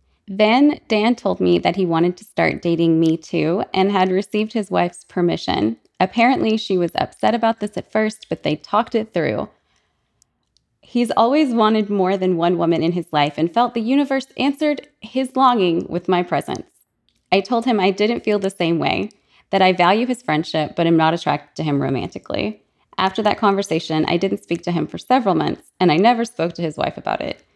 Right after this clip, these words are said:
Since we work together, I run into Dan a lot, and after about four to five months, we started talking again.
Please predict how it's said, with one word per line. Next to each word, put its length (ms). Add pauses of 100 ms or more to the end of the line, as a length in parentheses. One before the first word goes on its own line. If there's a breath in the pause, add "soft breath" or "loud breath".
(520)
Since 180
we 60
work 180
together, 400
I 100
run 200
into 220
Dan 260
a 80
lot, 440
and 80
after 300
about 260
four 140
to 80
five 260
months, 380
we 80
started 280
talking 360
again. 380